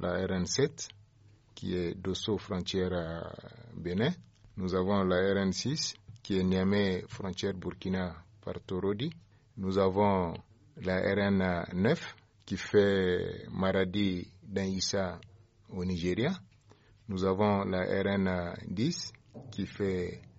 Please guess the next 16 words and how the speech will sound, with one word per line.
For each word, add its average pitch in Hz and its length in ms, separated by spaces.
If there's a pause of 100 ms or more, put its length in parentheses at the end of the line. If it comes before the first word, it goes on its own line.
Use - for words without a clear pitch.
(360)
euh, 92 600
Taketa, 98 800
Matamei, 92 720 (320)
frontière 92 440
Nigeria. 92 460 (480)
La 95 180
R 101 200
N 104 180
onze 101 220
Sud, 180 320 (440)
qui 98 180
est 90 220
Zender, 98 720
Magaria, 92 680
frontière 90 440
Nigeria. 87 440